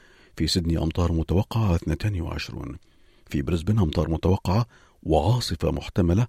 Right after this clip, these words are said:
ثلاثون درجة. أخيرًا، في داروين أمطار متفرقة، ثلاث وثلاثون درجة مئوية. كانت هذه نشرة الأخبار،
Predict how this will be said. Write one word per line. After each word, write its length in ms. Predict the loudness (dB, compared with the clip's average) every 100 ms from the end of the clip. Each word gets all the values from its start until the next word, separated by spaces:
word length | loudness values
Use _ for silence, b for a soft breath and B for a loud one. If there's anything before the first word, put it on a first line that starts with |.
| b b b b b
ثلاثون 400 | -2 0 0 -2
درجة. 320 | 0 0 0 0 _ _ -12
أخيرًا، 580 | -2 2 4 4 2 0 0
في 200 | 0 2
داروين 360 | 2 4 4
أمطار 320 | 2 2 0
متفرقة، 640 | 0 0 0 0 0 0 -2 b b b 2
ثلاث 440 | 4 6 4 0 -2 -2 -4 2
وثلاثون 760 | 4 4 2 4 2 2 0
درجة 260 | -2 0 0 -2
مئوية. 500 | -6 -6 -8 -10 -12 _ _ _ _ _ _ _ 6
كانت 240 | 8 8
هذه 280 | 4 6 4
نشرة 300 | 4 2 0
الأخبار، 480 | -2 -2 -2 -2